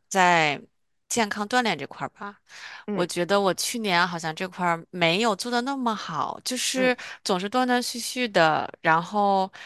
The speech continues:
Speaker 1: 呃，因为本身也不是很胖，所以就没有特别把这种锻炼呀，就是很常规的锻炼，就是当成一回很重要的事儿，就是那种，
Speaker 2: 嗯。
Speaker 1: 呃，三天打鱼两团，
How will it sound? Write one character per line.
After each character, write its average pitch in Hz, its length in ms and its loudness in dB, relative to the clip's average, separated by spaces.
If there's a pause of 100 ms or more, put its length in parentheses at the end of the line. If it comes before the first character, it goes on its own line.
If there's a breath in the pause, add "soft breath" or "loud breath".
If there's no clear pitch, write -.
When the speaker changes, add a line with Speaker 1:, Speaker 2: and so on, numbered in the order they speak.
(260 loud breath)
Speaker 1:
呃， 175 340 2
因 220 140 -4
为 226 340 2 (540)
本 147 180 0
身 196 200 -2
也 185 100 -2
不 180 200 -10
是 190 80 -2
很 180 200 -8
胖， 165 260 -6
所 165 180 -8
以 165 140 -4
就 156 180 -8
没 147 260 -6
有 185 140 -2
特 - 200 -12
别 170 120 -2
把 - 280 -4
这 170 160 -8
种 151 280 -6 (160)
锻 170 260 0
炼 170 240 -2
呀， 143 460 -2
就 170 120 -10
是 160 200 -8 (400)
很 147 400 -8 (100)
常 156 300 -6
规 190 140 -2
的 185 120 2
锻 165 200 2
炼， 160 180 -4
就 156 120 -10
是 160 240 -10 (480 loud breath)
当 190 160 0
成 202 140 -8
一 185 80 -8
回 175 160 -6
很 170 120 -6
重 - 160 -4
要 180 100 4
的 139 120 -6
事 - 160 -6
儿， 151 40 -6
就 160 120 -10
是 170 120 -10
那 165 160 -6
种， - 380 -12 (420 loud breath)
Speaker 2:
嗯。 196 220 -10
Speaker 1:
呃， 160 300 0
三 170 180 -4
天 175 100 -4
打 151 160 4
鱼 170 40 2
两 156 160 0
团， 147 200 -10